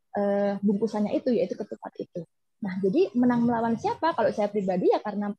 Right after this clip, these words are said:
menang melawan diri sendiri, gitu, ya. Karena bagaimanapun manusia tempatnya nafsu,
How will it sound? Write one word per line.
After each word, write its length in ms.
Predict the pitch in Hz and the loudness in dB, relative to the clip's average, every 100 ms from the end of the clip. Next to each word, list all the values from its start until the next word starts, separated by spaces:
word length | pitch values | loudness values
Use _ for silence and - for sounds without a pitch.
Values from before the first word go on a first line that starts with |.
| - | -4
menang 320 | 208 214 330 | -2 -2 0
melawan 340 | 233 196 262 330 - | 2 2 0 -4 -2
diri 240 | 220 220 | 0 2
sendiri, 540 | 220 208 240 262 - 185 | 2 4 4 2 0 -4
gitu, 160 | 180 | 0
ya. 160 | 180 202 | 0 0
Karena 240 | 190 247 285 | -4 0 2
bagaimanapun 680 | 196 190 180 180 - 330 | 2 0 -2 -4 -4 -2
manusia 320 | 240 196 202 285 | 0 0 0 -2
tempatnya 480 | 262 - 202 185 | -2 -2 -6 -8
nafsu, 320 | 196 - 190 | -6 0 0